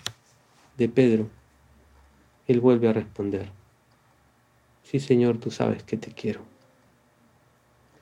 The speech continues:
Y es que eh, muchos han dicho, "Tres veces negó Pedro al Señor".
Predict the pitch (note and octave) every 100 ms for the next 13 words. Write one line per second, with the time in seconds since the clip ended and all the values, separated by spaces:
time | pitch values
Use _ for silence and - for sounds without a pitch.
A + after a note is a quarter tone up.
0 | _ _ _ C3+ B2 - C3+ C3 C3+ _
1 | _ _ _ _ _ _ _ _ _ A#2+
2 | A2+ A2 G#2+ G#2 G#2 _ _ _ _ _
3 | - - - B2+ A#2+ A#2 A#2+ A2 - _
4 | _ _ _ _ _ - D3 C3 C#3+ C#3
5 | B2 A2 - - - - - - - -
6 | - A#2 A2 A#2 A#2 A#2+ A#2 A2+ A2+ A2
7 | A#2 G#2+ F#2+